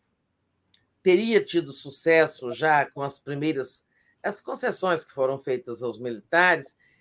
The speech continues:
é, no sete de setembro, quando, é, nenhum, eles não,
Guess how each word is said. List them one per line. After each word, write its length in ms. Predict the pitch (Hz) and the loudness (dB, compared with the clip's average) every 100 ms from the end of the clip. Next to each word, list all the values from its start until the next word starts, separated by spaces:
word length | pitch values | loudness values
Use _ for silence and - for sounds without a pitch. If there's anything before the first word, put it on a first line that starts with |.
| _ _ | _ _
é, 340 | 143 165 160 | 2 4 4
no 260 | 165 196 214 | 2 -2 -2
sete 460 | 208 170 156 156 123 | 2 2 2 -2 -12
de 100 | 139 | -8
setembro, 880 | - 170 - 170 180 190 190 202 | -2 -2 0 0 2 0 -2 -6
quando, 580 | - 175 175 180 180 175 _ _ _ _ | 0 0 2 0 -2 -6 _ _ _ _
é, 360 | 135 151 151 147 | 0 2 2 0
nenhum, 720 | 156 160 165 170 170 170 160 - | -4 -2 2 2 2 0 -2 0
eles 440 | 160 165 147 - | 2 2 0 -4
não, 720 | 156 156 156 151 143 135 117 | -2 0 -2 -4 -6 -8 -12